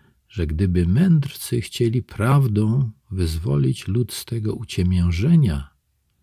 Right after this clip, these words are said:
przez sam lud zostaliby zdławieni”. Czyż nie interesujące,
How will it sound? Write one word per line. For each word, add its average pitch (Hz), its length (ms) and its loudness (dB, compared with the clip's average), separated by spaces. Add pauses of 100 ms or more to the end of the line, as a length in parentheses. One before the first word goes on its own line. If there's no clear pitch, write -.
(560)
przez - 280 -6
sam 135 480 2
lud 90 680 2 (360)
zostaliby 76 1120 0 (400)
zdławieni”. 78 1400 -2 (2000)
Czyż 208 520 -4
nie 175 180 2
interesujące, 131 1200 0